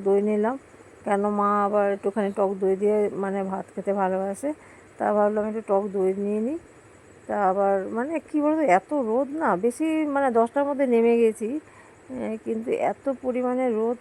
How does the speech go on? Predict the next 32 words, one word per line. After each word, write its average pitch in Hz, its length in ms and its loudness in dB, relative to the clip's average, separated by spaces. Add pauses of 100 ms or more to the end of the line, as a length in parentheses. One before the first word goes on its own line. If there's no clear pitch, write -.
(120)
ভালো 196 240 2
লাগছিল 190 340 2
না। 180 140 -2
রোদের 202 280 0
মধ্যে 277 220 -6
না 285 140 -4
বেশিক্ষণ 240 380 -2
হাঁটাহাঁটি 214 480 -2
করতে 220 240 -8
ভালো 170 260 2
লাগে 165 220 -2
না। 190 120 -12 (520)
আর 233 140 -4
এটা 233 200 -4
কিন্তু 262 200 -4
আমরা 254 140 -2
স্টেশনেই 240 540 -4
আছি 214 280 -2
এখন, 220 280 -2
মানে 240 340 -2
বেরোবো 196 440 4
আর 180 180 2
কি, 294 80 -4
ট্রেন 247 240 -4
থেকে 285 200 -4
নামা 220 360 -2
হয়ে 208 220 -2
গেছে, 226 360 -6
এবার 269 160 -4
বেরোবো 202 480 -6
আর 185 80 -6 (120)
কি। 226 80 -12